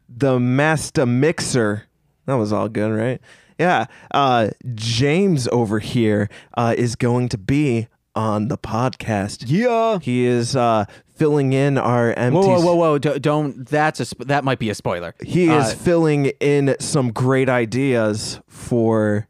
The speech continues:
Speaker 2: I will
Speaker 1: uh,
Speaker 2: b-, j-, just, I
Speaker 1: the
Speaker 2: will be a, a,
Speaker 1: progress.
Speaker 2: a player character where I,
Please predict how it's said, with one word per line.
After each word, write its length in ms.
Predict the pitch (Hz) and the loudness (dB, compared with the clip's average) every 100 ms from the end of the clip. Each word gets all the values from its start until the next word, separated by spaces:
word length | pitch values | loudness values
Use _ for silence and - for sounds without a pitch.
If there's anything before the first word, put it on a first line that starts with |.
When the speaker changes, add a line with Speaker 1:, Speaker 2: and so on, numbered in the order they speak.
| - | -2
Speaker 2:
I 140 | 143 | 2
will 220 | 175 165 | 2 2
Speaker 1:
uh, 40 | - | -2
Speaker 2:
b-, 60 | |
j-, 140 | 143 160 | -8 -10
just, 340 | 151 170 - - _ - | -4 -4 -4 -16 _ -2
I 60 | |
Speaker 1:
the 80 | 143 | 2
Speaker 2:
will 100 | 151 | 2
be 160 | 151 - | 2 2
a, 160 | - | 2
a, 40 | - | 0
Speaker 1:
progress. 600 | 117 135 107 - - - _ | 0 0 -2 -8 -14 -16 _
Speaker 2:
a 100 | 127 | -6
player 460 | 135 - 175 196 180 | -4 -2 0 2 0
character 760 | - 151 143 135 147 139 135 - - | 0 0 0 0 0 0 0 -2 -6
where 760 | 117 127 127 123 123 123 113 - _ _ _ - | -2 0 2 2 2 0 -2 -4 _ _ _ -4
I, 200 | 139 | -4